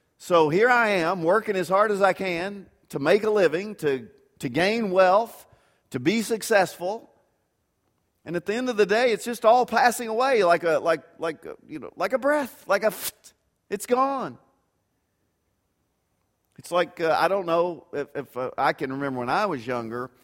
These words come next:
you know, I thought sixty was old. And I thought seventy was really old and eighty was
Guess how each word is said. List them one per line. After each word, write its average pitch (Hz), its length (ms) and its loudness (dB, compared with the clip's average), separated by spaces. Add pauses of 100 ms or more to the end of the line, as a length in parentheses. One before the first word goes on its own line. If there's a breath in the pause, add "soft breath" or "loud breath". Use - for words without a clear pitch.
(140 soft breath)
you 147 100 -6
know, 139 100 -2
I 170 140 2
thought 190 340 -2
sixty 113 760 -4 (840)
was 139 140 -4
old. 196 580 0 (1400)
And - 120 -2
I 175 60 2
thought 185 300 2
seventy 214 540 0
was 139 360 -4 (160)
really 202 400 2
old 175 300 6
and 143 100 -6
eighty 240 300 2
was 123 180 -6